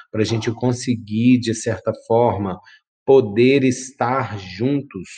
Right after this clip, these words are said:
de forma mais próxima como a gente costumava estar, né? E, e eu acho que a gente pode, então, depois, né,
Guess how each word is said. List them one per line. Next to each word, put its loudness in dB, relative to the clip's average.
de -6
forma 2
mais 0
próxima 2
como -2
a 2
gente -4
costumava -4
estar, -6
né? 0
E, 2
e 2
eu 6
acho 0
que 4
a 2
gente -4
pode, 6
então, 0
depois, -2
né, 0